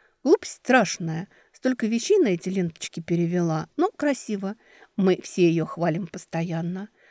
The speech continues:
Мама у нас красавица и умница. А папа работает. Улыбнулась, вспоминая солнышко, что каждое утро отражалось от зеркала и било своими лучами меня маленькую.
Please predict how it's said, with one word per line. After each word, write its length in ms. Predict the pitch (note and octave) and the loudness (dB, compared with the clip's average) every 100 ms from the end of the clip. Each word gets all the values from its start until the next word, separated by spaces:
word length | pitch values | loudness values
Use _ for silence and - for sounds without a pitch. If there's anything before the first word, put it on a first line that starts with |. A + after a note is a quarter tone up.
| _ - | _ 2
Мама 280 | F4+ D#4+ A3+ | 4 6 4
у 40 | |
нас 180 | C4 - | 0 -2
красавица 580 | - F#3 A3 A3 - F3+ | -4 -2 -2 -4 -2 -2
и 80 | E3 | 0
умница. 720 | D#3+ F#3+ F3 F3 - F3 F#3 _ _ _ | 0 0 -2 -4 -10 -12 -14 _ _ _
А 100 | A3+ | -4
папа 240 | G#4 - B3+ | -2 -2 -2
работает. 720 | F#3 F#3 G3+ - G3 - - _ _ _ _ - | -2 -4 -8 -8 -10 -10 -20 _ _ _ _ 4
Улыбнулась, 680 | F#4 F#4 B3+ A#3+ A#3+ A#3 - | 6 6 4 2 0 -4 -12
вспоминая 520 | - F#3 F3+ F3+ F3+ | -8 0 0 2 0
солнышко, 520 | E3+ A#3+ B3 F#3+ - | -2 -2 0 -2 -6
что 180 | E3 - | -10 -8
каждое 360 | - F3 F3+ E3+ | -4 -4 -2 -2
утро 280 | G3 F3+ E3 | -2 -2 -4
отражалось 560 | E3+ E3 F3 F3+ - | -4 -4 -2 -4 -4
от 100 | D#3 | -6
зеркала 460 | F3+ A3 A3 - E3 | -2 -2 -2 -2 -2
и 60 | |
било 260 | D#3+ F#3 F3 | 0 0 -2
своими 320 | E3 E3 E3 | -2 -4 -2
лучами 400 | D#3 D#3+ - G3+ | -4 -4 -4 -2
меня 300 | E3 D#3 D#3 | 0 -2 -4
маленькую. 760 | D#3+ D#3+ D3 E3+ - - F#3 | -4 -4 -6 -10 -12 -14 -14